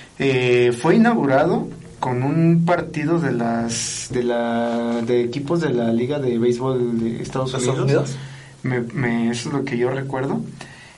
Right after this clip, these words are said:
Speaker 1: Eh, no recuerdo muy bien qué equipo fue, pero casi estoy seguro de que sí, ellos estuvieron en la
Speaker 2: Sí,
Speaker 1: inauguración.
Speaker 2: porque hubo muchos especta-, este, eh,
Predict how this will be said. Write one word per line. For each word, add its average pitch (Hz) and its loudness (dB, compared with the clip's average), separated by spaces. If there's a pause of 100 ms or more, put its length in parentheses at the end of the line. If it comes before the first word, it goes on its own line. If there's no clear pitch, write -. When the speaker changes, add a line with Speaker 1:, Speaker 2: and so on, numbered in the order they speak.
(120)
Speaker 1:
Eh, 113 2
no 196 2
recuerdo 170 -2
muy 156 -4
bien 143 -4
qué 135 -4
equipo 123 -6
fue, 113 -8 (180)
pero 120 -2
casi 135 -4
estoy 131 -4
seguro 123 0
de 117 -4
que 117 -10
sí, 117 -4
ellos 117 -2
estuvieron 117 -2
en 113 2
la 113 2
Speaker 2:
Sí, 113 2
Speaker 1:
inauguración. 113 2
Speaker 2:
porque 208 -2
hubo 202 -4
muchos 196 -2
especta-, 139 2
este, 143 0
eh, 135 2